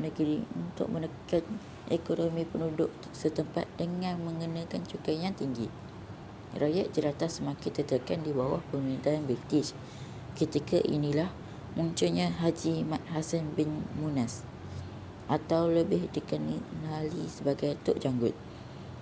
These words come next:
pahlawan yang bangkit melawan British dan menyuruh jihad melawan penjajah di negeri Kelantan. British bukan sahaja masuk campur dalam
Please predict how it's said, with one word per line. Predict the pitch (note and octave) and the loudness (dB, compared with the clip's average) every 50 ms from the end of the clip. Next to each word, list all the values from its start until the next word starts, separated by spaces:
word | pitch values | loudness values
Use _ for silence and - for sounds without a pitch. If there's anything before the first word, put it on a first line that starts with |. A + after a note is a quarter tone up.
| - - - | -12 -8 -2
pahlawan | - B2 C3+ C#3 C#3 C#3 D3 E3 F#3+ G3 F#3+ | 0 2 2 2 2 2 2 2 2 2 2
yang | F3+ F#3+ F#3+ F#3 G3 G3 F#3+ F#3 - - | 2 2 2 2 0 0 -2 -2 -2 0
bangkit | C#3+ D#3 D#3+ - - - - - - | 0 0 -2 -4 -4 -2 -2 0 0
melawan | D3+ D3+ D3 D3 D#3 E3 E3 D3+ | 0 2 2 2 2 2 2 2
British | D3 C#3+ C#3 - - - - - - - | 2 2 0 0 -2 -6 -6 -4 0 2
dan | - E3+ E3+ | 2 2 2
menyuruh | E3 D#3+ D#3 D3 C#3+ D3 D#3 E3 F3 F3 - - - - - - - - - - - | 0 -2 -2 -2 0 2 2 2 2 0 -2 -8 -12 -12 -12 -12 -12 -12 -8 -2 2
jihad | C3+ D3 D#3 E3 - - - - - - - - - - | 2 2 2 2 -2 -2 -4 -8 -12 -12 -12 -10 -6 -4
melawan | C#3 C#3+ D3 D3 D3+ D#3 E3 E3+ E3 F3 - | -2 -2 0 0 0 0 0 0 -2 -2 -2
penjajah | - C#3+ C#3 D3 C#3+ C#3 - D#3 D3+ D3+ - - | -2 0 2 2 2 2 2 2 2 2 2 2
di | D#3 D#3+ D#3+ - | 2 2 2 2
negeri | C#3+ C3+ C3+ G2+ G2 C3+ C#3 D3 D3 - - - C3+ C#3 C#3 C3+ C3 C3 C3 - - | 0 -2 -2 -2 -4 -2 -2 -2 -4 -4 0 2 4 4 4 4 2 0 -2 -2 0
Kelantan. | - B2+ B2+ B2+ B2+ - G#2+ F#2+ F#2+ F#2+ - - - - - - - - - - - - - - - - - - - - - - - - - - - - - - - - - - - - - - | 2 2 2 2 2 2 0 0 0 -4 -8 -10 -12 -12 -12 -12 -10 -10 -10 -10 -12 -12 -12 -12 -12 -12 -12 -12 -12 -12 -12 -12 -10 -10 -10 -10 -10 -10 -10 -12 -10 -12 -12 -12 -12 -12 -6 -2
British | - B2 B2+ C3 B2+ - G3 G3+ G3 - | 0 2 2 2 2 4 4 4 4 4
bukan | - D#3+ E3 E3 F#3+ F#3+ | 2 2 4 4 4 2
sahaja | F3 F3 D#3+ D3+ D3+ D3+ E3 E3 | 2 2 2 4 4 4 4 4
masuk | D#3 D3 D#3+ - - - - | 4 2 0 2 0 0 2
campur | - D3+ D3 - - D#3+ | 0 -2 -2 2 2 4
dalam | D#3 D3 D3 D3 D#3 D3 | 6 6 6 6 4 4